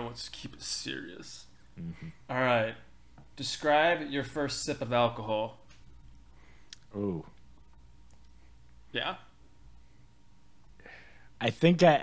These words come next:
Speaker 2: I think it was, like, uh, my friend stole, like, a tequila cooler out of his, uh, grandma's fridge in eighth grade or something.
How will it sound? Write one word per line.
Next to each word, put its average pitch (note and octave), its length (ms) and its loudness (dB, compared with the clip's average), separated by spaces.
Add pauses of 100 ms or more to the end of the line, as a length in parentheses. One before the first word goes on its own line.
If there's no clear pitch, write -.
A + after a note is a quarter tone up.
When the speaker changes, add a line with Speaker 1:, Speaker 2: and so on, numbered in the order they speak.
Speaker 2:
I A#2 40 2
think E3+ 280 4
it F3+ 80 10
was, C3 260 6
like, A#2 300 0
uh, G#2+ 480 -2 (200)
my A2 140 -6
friend B2 340 2
stole, A#2 360 4
like, A2 260 -2
a G2+ 240 -6 (400)
tequila A#2+ 600 2
cooler A2+ 600 0
out G2+ 220 -8
of G2+ 120 -12
his, G2 300 -6
uh, F#2+ 200 -14 (100)
grandma's G2+ 580 -10
fridge F#2+ 400 -8
in F#2+ 140 -14
eighth F#2 240 -12
grade F2 300 -10
or D#3+ 100 -14
something. F2 400 -16